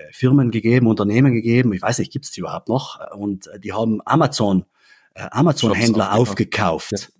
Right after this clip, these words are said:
Speaker 1: Genau.
Speaker 2: Mhm.
Speaker 1: Und ich fand das spannend, äh, und dadurch, dass ich im, i-, in Shopify, ich sage mal, relativ gut drinnen bin, äh, und das nicht nur in der Theorie, sondern auch in der Praxis, weil ich ja wirklich von A bis Z alles mache,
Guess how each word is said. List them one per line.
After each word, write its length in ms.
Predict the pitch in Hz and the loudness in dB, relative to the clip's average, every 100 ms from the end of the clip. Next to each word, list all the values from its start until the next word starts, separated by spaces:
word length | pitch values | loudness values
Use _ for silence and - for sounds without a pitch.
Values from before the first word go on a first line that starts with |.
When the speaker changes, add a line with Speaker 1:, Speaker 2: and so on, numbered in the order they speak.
| _ | _
Speaker 1:
Genau. 360 | 101 92 80 92 | -4 -4 -4 -6
Speaker 2:
Mhm. 360 | 98 98 - _ _ _ - | -6 -6 -10 _ _ _ 0
Speaker 1:
Und 520 | 127 117 113 110 - | 2 4 4 2 -2
ich 120 | 120 | -4
fand 240 | 107 113 120 | 0 0 0
das 120 | - | 0
spannend, 680 | - - 120 180 147 - - | 0 2 4 4 2 -6 -12
äh, 400 | 117 - - 110 | -12 -10 -10 -12
und 200 | 110 - | -12 -4
dadurch, 300 | 104 123 - | 0 0 0
dass 180 | 110 - | -4 -4
ich 340 | 113 - - | -6 -8 -10
im, 140 | 104 107 | -8 -6
i-, 500 | 104 101 95 104 98 | -6 -6 -8 -10 -10
in 100 | 98 | -10
Shopify, 760 | - 120 - - 104 113 113 110 | -4 -2 0 0 2 4 4 2
ich 80 | 98 | 0
sage 200 | 113 107 | -2 0
mal, 380 | 101 104 101 98 | 0 0 -2 -4
relativ 420 | 110 113 - 95 | -2 0 -2 -4
gut 240 | 120 113 120 | -2 0 2
drinnen 260 | 170 104 | 2 2
bin, 360 | 98 95 147 - - - - - | 2 2 2 -2 -20 -20 -20 -16
äh, 180 | - 104 | -8 -6
und 160 | 107 113 | -4 -4
das 140 | 107 | 0
nicht 240 | 123 - 123 | 0 0 2
nur 140 | 110 | 2
in 60 | 107 | 2
der 140 | 101 | 2
Theorie, 440 | 110 98 113 175 | 2 2 4 4
sondern 280 | 185 117 104 | 4 2 4
auch 200 | 101 104 | 2 2
in 60 | 101 | 0
der 100 | 95 | -2
Praxis, 680 | - 95 - 180 190 - | -2 -2 2 2 2 -2
weil 180 | 95 98 | -2 0
ich 160 | 101 - | -2 -2
ja 160 | 104 | 0
wirklich 340 | 104 117 110 - | 0 0 -2 -2
von 160 | 107 - | -4 0
A 260 | 92 120 | 2 2
bis 260 | - 98 - | 0 -4 -2
Z 300 | 104 113 - | -2 -2 -2
alles 440 | 104 110 98 - | 0 2 0 -4
mache, 360 | 87 143 - | 0 0 0